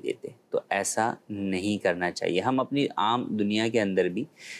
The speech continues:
آ، جو ہمارا دوست ہوتا ہے، جو ہمارا پسندیدہ شخص ہوتا ہے،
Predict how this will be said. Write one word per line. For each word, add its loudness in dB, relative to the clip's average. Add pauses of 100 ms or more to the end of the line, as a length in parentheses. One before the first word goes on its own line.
(160)
آ، 2
جو 4
ہمارا 4
دوست 2
ہوتا 2
ہے، 2
جو 2
ہمارا 2
پسندیدہ 0
شخص 0
ہوتا 2
ہے، -2